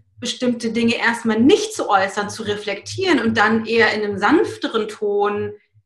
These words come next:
das zu sagen. Das ist nicht richtig oder falsch, aber wir müssen irgendwie erstmal lernen, wie funktioniert <laughs> einfach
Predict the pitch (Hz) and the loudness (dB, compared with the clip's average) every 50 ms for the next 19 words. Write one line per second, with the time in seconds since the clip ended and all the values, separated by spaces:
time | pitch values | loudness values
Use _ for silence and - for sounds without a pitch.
0 | _ _ - 190 220 214 220 220 - - - - 226 208 226 262 311 311 294 - | _ _ -8 -4 -4 -4 -4 -6 -10 -14 -10 -8 -4 0 2 4 4 4 2 0
1 | 165 131 101 - - _ _ _ _ _ _ _ _ _ _ - 185 226 226 226 | -4 -10 -12 -14 -18 _ _ _ _ _ _ _ _ _ _ -10 -4 -4 -4 -2
2 | - 226 - - - 277 302 339 330 - - - 285 - - 277 226 - 247 233 | -4 -8 -10 -8 -2 0 0 0 0 -2 -4 -6 -6 -4 -6 -8 -6 -4 -6 -6
3 | 208 220 - - - - 277 302 269 233 220 220 - 190 214 202 208 208 208 214 | -6 -8 -10 -14 -6 -2 0 4 4 4 4 4 -2 -4 -4 -2 -2 -4 -4 -4
4 | 226 226 226 220 220 214 208 208 220 226 226 226 214 214 214 208 208 208 220 220 | -8 -8 -4 -2 -2 0 0 -2 -4 -2 -2 -2 0 2 2 0 0 -2 -6 -2
5 | - 285 269 269 - - 226 220 - - 277 370 - - 202 175 226 226 220 - | 0 0 0 0 2 2 2 2 4 4 2 2 4 2 0 0 0 -2 0 -2
6 | - - - | -4 -4 -6